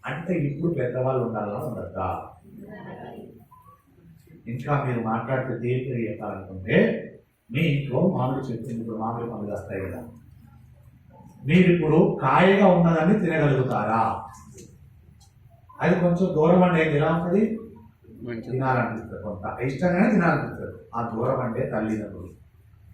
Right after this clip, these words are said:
Speaker 1: ఆ దూరం అంటే ఇంకొంచెం మగ్గింది, అది నానమ్మ. ఇంకా దాన్ని ఎంత ఇష్టంగా తింటా? ఇంకా పండు ఎలా అయిపోయిందంటే ఇక పరిపూర్ణంగా మగ్గింది. ఇంట్లో ఏ మూలలోనో కూర్చున్నా, నేను వంట చేస్తున్నానో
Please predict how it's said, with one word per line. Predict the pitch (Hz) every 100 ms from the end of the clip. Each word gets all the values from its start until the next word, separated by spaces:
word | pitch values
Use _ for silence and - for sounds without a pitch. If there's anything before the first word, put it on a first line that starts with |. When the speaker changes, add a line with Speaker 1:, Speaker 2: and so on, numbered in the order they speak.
| - - - -
Speaker 1:
ఆ | 180 -
దూరం | 175 214 208
అంటే | 196
ఇంకొంచెం | 180 208 214 220 233 190
మగ్గింది, | 160 151 170 147 107 - - - - 104
అది | 107 123
నానమ్మ. | 107 101 110 104 95 95 - -
ఇంకా | 135 165
దాన్ని | 156 147
ఎంత | 165 175
ఇష్టంగా | 175 185 185
తింటా? | 190 208 226 - - - - _ _ _ _ _ _ _ _ _
ఇంకా | 175 208 226
పండు | - 185 233 220
ఎలా | 185 220
అయిపోయిందంటే | 226 220 202 202 190
ఇక | 180 175
పరిపూర్ణంగా | 160 180 214 233 262 269 262 233
మగ్గింది. | 190 190 196 165 165 226 - -
ఇంట్లో | 180 214 240
ఏ | 208 190
మూలలోనో | 226 240 226 208 190 196
కూర్చున్నా, | 240 202 196 208 202
నేను | 180 170 151
వంట | 165
చేస్తున్నానో | 165 160 143 135 143 -